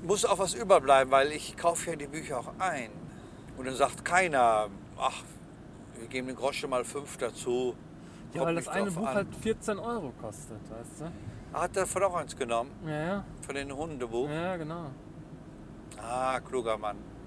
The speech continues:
Speaker 1: Weil es ist wirklich sehr, sehr schön. Leider kein großer Erfolg.
Speaker 2: Hm.
Speaker 1: Aber kann ja alles noch kommen.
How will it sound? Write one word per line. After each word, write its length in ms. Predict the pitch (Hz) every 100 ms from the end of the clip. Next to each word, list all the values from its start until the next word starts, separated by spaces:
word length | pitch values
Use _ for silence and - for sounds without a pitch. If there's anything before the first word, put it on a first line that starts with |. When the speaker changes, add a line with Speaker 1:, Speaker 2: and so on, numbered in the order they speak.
| - - - -
Speaker 1:
Weil 160 | 123 135
es 120 | 165
ist 220 | 160 -
wirklich 340 | 160 196 160 -
sehr, 600 | - 185 190 190 190 180
sehr 160 | 175 165
schön. 420 | - 135 117 104 107 - - -
Leider 320 | 170 185 175
kein 260 | - 180 175
großer 280 | 180 170 180
Erfolg. 560 | - 147 120 110 - - - - -
Speaker 2:
Hm. 300 | 175 156 120 98 - - -
Speaker 1:
Aber 340 | 160 147 135 120 - - - - - - - -
kann 160 | 170 165
ja 60 |
alles 180 | 156 151
noch 160 | 151 -
kommen. 200 | 117